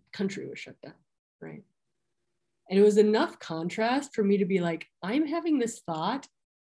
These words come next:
even though all of these things, like, I literally have nothing to do. I literally just get to stay at my house with my kids."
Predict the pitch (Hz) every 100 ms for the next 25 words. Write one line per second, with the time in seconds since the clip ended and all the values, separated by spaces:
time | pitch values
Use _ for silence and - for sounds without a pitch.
0 | _ 214 254 269 226 180 151 151 160 196
1 | 262 - _ _ _ _ _ _ _ _
2 | _ _ _ _ _ - 175 180 180 180
3 | 180 165 175 165 - 170 165 151 - -
4 | 165 175 165 170 180 175 175 175 165 156
5 | 151 143 - - - - 127 _ _ _
6 | - 190 185 180 185 175 165 - - -
7 | - - - - - - - - - _